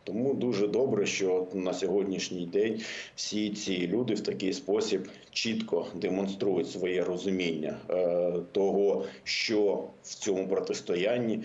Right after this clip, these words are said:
є добром, що є злом, і демонструють свою готовність бути на боці добра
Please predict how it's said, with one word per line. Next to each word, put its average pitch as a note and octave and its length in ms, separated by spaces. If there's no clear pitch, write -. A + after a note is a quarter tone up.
є F2 320
добром, A2 720
що G2+ 320
є G2 300
злом, F#2 420
і F2+ 280
демонструють F#2+ 760
свою F2+ 320
готовність G2 640
бути F#2+ 400
на F#2 100
боці F#2+ 420
добра - 600